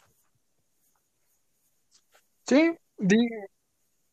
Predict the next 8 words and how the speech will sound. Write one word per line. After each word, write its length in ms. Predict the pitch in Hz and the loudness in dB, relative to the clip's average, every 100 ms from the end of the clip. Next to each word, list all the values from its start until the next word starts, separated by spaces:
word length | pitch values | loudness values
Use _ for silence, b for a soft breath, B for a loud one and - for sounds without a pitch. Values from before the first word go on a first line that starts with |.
| _ _ _ _ _ | _ _ _ _ _
de, 240 | 175 196 226 | 0 0 0
de 240 | 180 185 | 4 6
hecho, 640 | 202 - 240 262 220 165 151 | 4 2 0 0 0 -2 -2
tiene, 540 | 185 202 214 202 165 143 | -2 2 2 2 0 -2
tiene 200 | 185 190 | -4 -4
sentido, 540 | - 160 147 180 196 202 | -4 -6 -2 0 0 0
<laughs> 0 | |
perdón 280 | 147 156 | 0 0